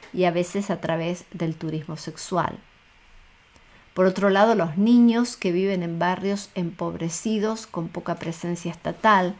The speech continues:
también están en riesgo, especialmente para la trata sexual. Los migrantes de África Occidental pueden transitar por el archipiélago en ruta hacia situaciones de explotación en Europa.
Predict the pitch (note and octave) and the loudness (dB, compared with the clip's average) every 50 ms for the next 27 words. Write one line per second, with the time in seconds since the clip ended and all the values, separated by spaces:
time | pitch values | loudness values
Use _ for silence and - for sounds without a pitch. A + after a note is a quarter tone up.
0 | - - - - _ - - E3+ F3+ G#3+ B3 C4 A3 F#3 - - F3 E3 D#3+ D#3+ | -14 -20 -20 -20 _ -6 -4 0 2 2 2 2 2 0 0 -2 -2 -2 -2 -2
1 | D#3 D#3+ D#3+ D#3+ E3+ E3+ D3+ D3 D#3 D#3+ D3+ D3+ D#3 - - _ - - D3 - | -4 -4 -4 -2 -2 -2 -4 -4 -6 -6 -6 -6 -6 -10 -16 _ -16 -16 -14 -8
2 | - F3 - - G3 F3 F3 F3 F3 F3+ F3 A3 G3 - F3+ E3+ E3 E3 E3 D#3+ | -8 -6 0 0 2 2 2 0 0 0 -2 -2 0 2 0 0 0 0 -4 -6
3 | D#3+ - E3 E3 E3 - E3+ - - E3+ - - - A#3 A3+ G3 - - - - | -6 -6 -8 -8 -6 -8 -8 -10 -10 -12 -10 -6 0 0 2 2 0 -2 -8 -14
4 | - A#2+ - - _ _ _ _ _ _ _ - F3+ F3 F3 E3+ E3+ E3+ F3 F#3 | -16 -18 -20 -20 _ _ _ _ _ _ _ 0 2 2 2 2 0 0 2 2
5 | G#3 A3 A3+ A3+ A3+ A#3 G#3+ F#3+ F3+ F3 F#3 - - F#3+ F#3 - - D#3+ D#3+ - | 4 2 2 2 0 -2 0 0 0 0 -2 -2 -4 -6 -6 -4 -6 -8 -8 -8
6 | - - E3+ E3 E3 D#3+ E3 D#3+ - A#3 A3 G3 F#3 F3+ F3+ - - F3 F3 E3+ | -6 -4 -2 -2 -2 -4 -6 0 4 4 6 6 4 2 -4 -6 -6 -6 -6 -6
7 | E3+ E3 - E3 E3 D#3+ - - F3 E3 - F3+ F3+ F3 F3 - F3 E3+ E3 E3+ | -6 -6 -6 -6 -6 -6 -6 -8 -10 -6 -4 -4 -4 -6 -6 -6 -6 -4 -4 -4
8 | E3+ D#3+ E3 - - F3+ - - E3+ E3+ F3+ F3 F3 F#3 F#3 - - - - E3+ | -6 -6 -8 -8 -10 -10 -8 -6 -6 -4 -2 -2 -2 -2 -4 -4 -6 -8 -8 -8
9 | D#3+ - F3 F3 E3+ - F3+ F3+ - - E3 D#3+ - - D#3+ - E3 D3+ - - | -6 -4 -6 -6 -4 -4 -4 -4 -4 -6 -10 -10 -10 -10 -12 -10 -12 -12 -10 -8
10 | F3 E3 E3 E3 F3 D#3 - - D#3 D3+ - - E3 - - F3 E3 D#3+ D#3 D#3 | -6 -6 -6 -6 -8 -10 -12 -12 -12 -10 -8 -10 -10 -8 -6 -6 -6 -6 -6 -8
11 | D#3 D#3 D#3+ D#3+ D#3 D#3 D#3 C#3+ - - C3+ D3+ | -8 -8 -8 -6 -6 -8 -8 -8 -10 -12 -12 -12